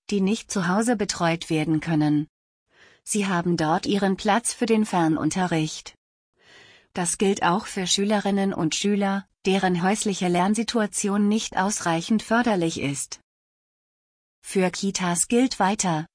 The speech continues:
alle Kinder, die eine Betreuung benötigen, dürfen in ihre Kita kommen.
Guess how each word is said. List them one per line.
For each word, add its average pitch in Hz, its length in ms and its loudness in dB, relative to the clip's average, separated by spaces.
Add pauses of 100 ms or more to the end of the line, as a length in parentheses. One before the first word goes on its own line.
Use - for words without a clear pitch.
(100)
alle 226 240 2
Kinder, 160 560 0 (220)
die 175 120 0
eine 202 220 2
Betreuung 175 580 0
benötigen, 165 720 0 (240)
dürfen 214 320 2
in 185 140 -2
ihre 175 260 -4
Kita 190 440 -4
kommen. 165 500 0